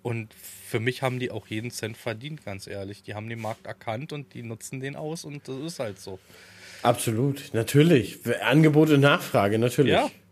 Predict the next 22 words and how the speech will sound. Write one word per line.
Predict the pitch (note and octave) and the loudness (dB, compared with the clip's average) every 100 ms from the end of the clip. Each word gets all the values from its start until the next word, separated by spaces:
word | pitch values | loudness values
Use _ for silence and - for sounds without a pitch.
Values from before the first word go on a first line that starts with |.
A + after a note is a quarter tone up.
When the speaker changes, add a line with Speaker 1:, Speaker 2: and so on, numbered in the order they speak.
| _ - | _ -2
Speaker 2:
Ja, | A#2+ | 4
Speaker 1:
ja, | C#3+ | 4
definitiv. | D#3+ - B2 C#3 | 2 -4 -4 2
Speaker 2:
warum | C3+ D#3 | 4 4
nicht? | F3 F3 - | 4 0 -2
Speaker 1:
Ich | D#3 | 6
versteh's | F#3+ E3+ - C#3 | 8 8 6 2
auch | B2+ D#3 | 4 2
nicht, | G3+ F#3 | 2 0
aber | D3 D3+ | 0 0
ja, | C#3 B2+ B2 D3+ G3+ | 0 2 2 2 0
definitiv. | - D3+ D3+ C3 - G#3 - - | -4 -6 -6 -8 -10 -12 -14 -16
Die | C3 | -12
sind | B2+ | -8
alle | C3 D#3 D#3 | -6 -6 -8
schlau. | - - A2 F2+ - _ - | -16 -4 -2 -2 -6 _ -10
<laughs> | D#3+ D3+ - - | -10 -12 -14 -14
Die, | B2+ | -12
also | - A#2 A2+ | -12 -12 -12
sind | A2+ C3+ - | -14 -10 -10
letztendlich | B2+ A#2 C3+ - | -8 -10 -12 -14
schlau. | - F2+ | -12 -12